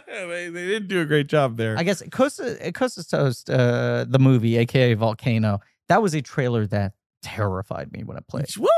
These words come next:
Speaker 1: it's a little scary 'cause, like, there was the whole idea of, like, as we all know, Los Angeles is not on an active volcano.
Speaker 2: Right.
Speaker 1: Except it turns out it is.
Speaker 2: I was like, this whole fucking time.
Speaker 1: I just,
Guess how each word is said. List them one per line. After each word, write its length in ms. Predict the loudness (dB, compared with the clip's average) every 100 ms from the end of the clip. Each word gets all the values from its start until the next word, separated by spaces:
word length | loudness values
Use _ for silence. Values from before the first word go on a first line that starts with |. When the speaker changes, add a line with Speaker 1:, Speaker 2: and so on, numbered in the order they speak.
| 2
Speaker 1:
it's 100 | -2
a 40 |
little 200 | -2 -2
scary 520 | -4 0 2 4 2 0
'cause, 240 | -2 0
like, 180 | -2 0
there 80 | 0
was 100 | 2
the 100 | 4
whole 180 | 4 4
idea 320 | 2 2 0
of, 120 | 0
like, 340 | -2 -2 -4 _ _ _ _ _ _ _ _ -16
as 160 | -10
we 100 | -2
all 200 | 0 2
know, 320 | 2 0 -2 -2
Los 260 | -4 -4
Angeles 560 | -6 -6 -4 -4 -6 -10 -6
is 200 | -4 0
not 380 | 0 0 -2 -4
on 140 | 0 0
an 80 | 0
active 360 | -2 -2 -2
volcano. 500 | 0 0 2 0 4
Speaker 2:
Right. 320 | 4 2 0 -8 -4
Speaker 1:
Except 640 | -2 -2 -2 0 0 -2 -6
it 160 | -6 0
turns 320 | 0 0 0
out 260 | 0 0
it 180 | 0 0
is. 520 | 0 0 2 0 2
Speaker 2:
I 100 | 2
was 100 | 2
like, 120 | -2 -4
this 140 | -2
whole 140 | -2
fucking 380 | 0 0 0 -2
time. 480 | 0 2 2 0 -4
Speaker 1:
I 60 | -10
just, 300 | -12 -14